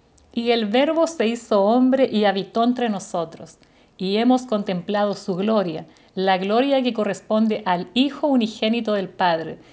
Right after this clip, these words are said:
lleno de gracia y de verdad". Juan capítulo uno, versículo catorce.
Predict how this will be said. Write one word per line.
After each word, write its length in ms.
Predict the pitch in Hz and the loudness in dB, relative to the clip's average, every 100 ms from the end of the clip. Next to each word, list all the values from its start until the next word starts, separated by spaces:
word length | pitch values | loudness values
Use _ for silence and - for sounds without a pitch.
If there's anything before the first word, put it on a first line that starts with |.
| _ | _
lleno 320 | 185 196 196 185 | -4 -2 0 -2
de 120 | 170 | -2
gracia 440 | 180 220 226 240 | 0 0 0 -4
y 40 | 220 | -2
de 100 | 196 | -4
verdad". 420 | 180 160 - - _ _ _ _ - | -6 -10 -14 -16 _ _ _ _ -12
Juan 380 | - 233 269 | 2 4 4
capítulo 500 | 269 262 190 220 233 | 4 2 2 0 2
uno, 260 | 254 285 320 | 4 2 2
versículo 540 | 226 - - 220 214 | 0 -2 -8 -4 -4
catorce. 640 | 214 175 170 151 - - | -2 -4 -4 -8 -10 -20